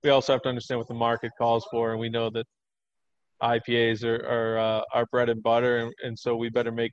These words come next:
really great ones, 'cause there's a lot of great breweries around here making great I P As, and so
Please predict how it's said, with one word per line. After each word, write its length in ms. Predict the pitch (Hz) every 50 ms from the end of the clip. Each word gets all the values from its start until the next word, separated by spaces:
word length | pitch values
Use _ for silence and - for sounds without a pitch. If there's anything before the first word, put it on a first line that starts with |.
| _ _
really 300 | - 135 123 117 117 113
great 240 | 113 120 117 117 -
ones, 220 | 120 113 113 110
'cause 160 | - - 120 110
there's 120 | 113 110
a 40 | 110
lot 180 | 113 117 113
of 60 | 117 110
great 180 | 117 113 110 -
breweries 300 | 123 120 120 120 117 110
around 140 | 117 113 113
here 140 | 117 117 113
making 320 | 113 113 110 - 117 113
great 180 | 117 113 113 113
I 160 | 113 113 110 -
P 80 | - 117
As, 300 | 117 117 117 117 110 113
and 160 | 110 110 110 - _ _ _ _ _ _ _ _ _
so 340 | _ - 120 113 110 107 107